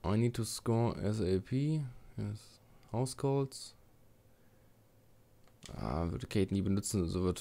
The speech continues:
fuck oder sowas. Home. What up? Needs a G. Okay, cool. Bitch, you set me water. Yeah.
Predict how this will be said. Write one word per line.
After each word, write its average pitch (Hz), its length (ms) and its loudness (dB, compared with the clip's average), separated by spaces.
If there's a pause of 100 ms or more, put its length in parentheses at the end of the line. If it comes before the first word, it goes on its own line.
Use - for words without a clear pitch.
fuck - 460 0
oder 101 180 4
sowas. 104 400 4 (3250)
Home. 98 400 4 (2250)
What - 140 0
up? 120 240 6 (160)
Needs 101 340 2
a - 60 -6
G. 117 360 0
Okay, 113 380 2 (160)
cool. 147 380 4 (560)
Bitch, 127 340 0
you 98 140 0
set - 420 0
me 107 100 4 (140)
water. 123 220 2
Yeah. 117 420 -2